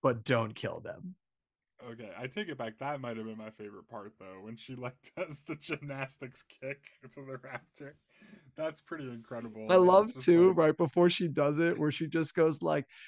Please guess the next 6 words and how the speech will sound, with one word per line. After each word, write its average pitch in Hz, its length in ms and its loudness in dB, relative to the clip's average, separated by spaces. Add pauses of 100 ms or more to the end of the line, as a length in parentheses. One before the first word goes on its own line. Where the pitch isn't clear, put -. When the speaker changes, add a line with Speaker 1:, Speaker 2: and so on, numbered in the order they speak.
Speaker 1:
she 240 200 0
shouts 185 360 0
at 202 80 -4
the 180 80 2
raptor, 160 600 0
"Hey!" 220 720 2